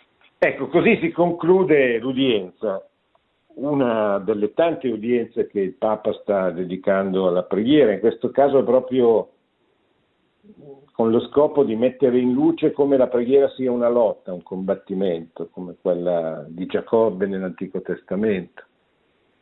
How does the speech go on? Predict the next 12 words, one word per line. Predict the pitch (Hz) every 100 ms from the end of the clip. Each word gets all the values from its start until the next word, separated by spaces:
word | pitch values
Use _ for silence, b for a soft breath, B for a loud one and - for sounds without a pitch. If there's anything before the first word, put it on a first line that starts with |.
| _ _ _
quella | - 147 151 143
che, | 151 156 151 147 135 - _ _ _ _ _ _ _ _ _ _ _
eh, | - 95 110 -
ci | -
permette | 104 139 139 143 151 151 143 120
di, | 120 117 113 107 98 - _ _ _ _ _ _ _ _ _ -
di |
metterci | 107 127 143 139 135
di | 123
fronte | 123 139 135 131 135
a |
Dio | 123 147 165 170 131